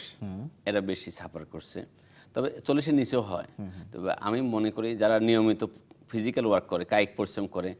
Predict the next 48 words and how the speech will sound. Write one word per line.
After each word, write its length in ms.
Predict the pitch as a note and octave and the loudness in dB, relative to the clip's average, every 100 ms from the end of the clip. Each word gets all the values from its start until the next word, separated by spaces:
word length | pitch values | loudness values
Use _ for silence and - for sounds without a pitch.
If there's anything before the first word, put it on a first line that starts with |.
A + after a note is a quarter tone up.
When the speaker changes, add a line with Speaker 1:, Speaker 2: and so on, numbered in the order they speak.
| - | -10
Speaker 1:
হুম। 180 | G2+ F#2+ | -8 2
Speaker 2:
তারা 160 | G#2 | 2
যদি 200 | G2+ G2+ | 2 0
আধা 240 | F#2+ G2 G2 | 4 4 4
ঘন্টা, 220 | G#2 G#2 | 2 -2
এক 100 | G2 | 0
ঘন্টা 200 | G2 G2 | -2 -2
হাঁটতে 360 | G#2 G#2 - | -2 -2 -2
গিয়ে 180 | G2+ G#2 | -2 0
দেখে 340 | G2+ G2 A2 G2+ | -2 -4 -4 -4
বুকে 320 | G2 F#2+ G2 | -4 -6 -6
চাপ 260 | - F2+ D#2+ _ _ - _ _ | -4 -4 -4 _ _ -20 _ _
ফিল 200 | - G#2+ | -2 -2
করছে 360 | F#2+ G2+ - G2+ | 0 -6 -2 -2
বা 200 | F#2+ F2+ | 0 -2
Speaker 1:
হুম। 200 | A2 G2 G#2+ _ | -6 -12 -16 _
Speaker 2:
হাতের 360 | - F#2+ F2+ F#2 | -6 -6 -6 -8
দিকে 200 | F#2 G2 | -6 -2
রেডিয়েশন 420 | F#2+ F#2+ F#2 G2+ | 0 -2 -4 -6
হচ্ছে, 240 | F2+ F#2+ | -6 -6
ঘাড়ে 280 | F2+ F#2+ F#2+ | -2 -2 0
রেডিয়েশন 440 | F#2 F#2+ F2+ - | 0 -2 -4 -4
হচ্ছে, 220 | F#2 - B2+ | -6 -4 -2
Speaker 1:
মানে 120 | C3+ | 0
বুকে 80 | A2+ | 4
Speaker 2:
ব্যাক 140 | A2 | 4
Speaker 1:
চাপ, 200 | C#3+ G#2+ | 4 0
Speaker 2:
পেইন, 120 | A#2+ G#2 | 2 0
Speaker 1:
বা-, 140 | - | 0
Speaker 2:
হ্যাঁ, 180 | A2 C3+ | -2 0
Speaker 1:
এই 80 | B2+ | 2
Speaker 2:
বুক-, 100 | D3+ | 2
Speaker 1:
চাপটা 220 | C#3+ D#3+ | 2 2
কি 120 | D3+ | 2
বাম 160 | B2+ B2 | 4 6
Speaker 2:
বুঝ-, 100 | D3 | 6
Speaker 1:
দিকে 280 | D3 A#2 E2 | 4 0 -2
মূলত? 300 | G2+ A2+ - | -6 -8 -6
Speaker 2:
বামে 320 | F#2+ A#2 C#3 D3 | -4 6 6 6
হতে 180 | D3 | 4
পারে, 260 | D3+ D#3 F3 | 4 4 4
সেন্ট্রাল 360 | E3 C#3 C#3 C3 | 4 2 4 4
চেস্ট 60 | |
পেইন 80 | C3+ | 4
Speaker 1:
মাঝখানে 300 | C#3 C#3+ C3+ | 6 6 6
Speaker 2:
হতে 120 | C#3 | 6
Speaker 1:
হতে 80 | A#2 | 4
Speaker 2:
পারে, 200 | A2+ | 2